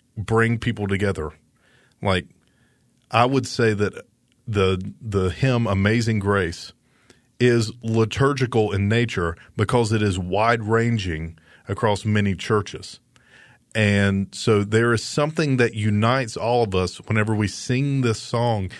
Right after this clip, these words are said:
that so many people understand and know. It has elements of liturgy to it that, like, a,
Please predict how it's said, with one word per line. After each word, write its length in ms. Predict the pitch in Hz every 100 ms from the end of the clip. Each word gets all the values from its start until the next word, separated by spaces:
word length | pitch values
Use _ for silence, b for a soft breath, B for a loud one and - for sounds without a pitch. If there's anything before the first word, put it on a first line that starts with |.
| B B
that 220 | 107 -
so 160 | - 117
many 180 | 107
people 400 | 101 113 98 95 -
understand 760 | 113 110 101 - 110 107 98 90
and 260 | 92 90 90
know. 400 | 117 113 82 80 B B B
It 220 | 113 113
has 600 | - 135 139 135 120 - -
elements 540 | 127 147 135 104 101 -
of 220 | 98 92
liturgy 420 | 110 104 95 95
to 340 | 87 - 139 87
it 260 | 87 - - b b b b
that, 380 | 104 92 92 107
like, 280 | 95 90 -
a, 220 | 98